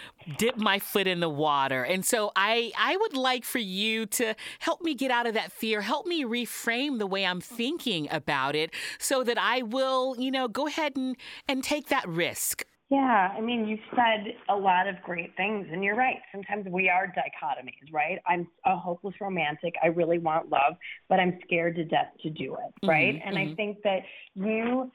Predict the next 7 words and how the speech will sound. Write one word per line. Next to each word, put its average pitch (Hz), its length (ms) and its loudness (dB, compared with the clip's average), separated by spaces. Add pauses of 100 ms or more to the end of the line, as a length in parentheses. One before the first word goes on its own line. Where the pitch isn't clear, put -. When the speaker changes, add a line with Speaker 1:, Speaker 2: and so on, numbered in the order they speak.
(260)
Speaker 2:
Shelley, 240 760 2
beautiful 220 500 -6
Shelley, 208 400 2
sound 208 220 2
like 190 220 -4
exactly 185 720 -2
every 208 400 0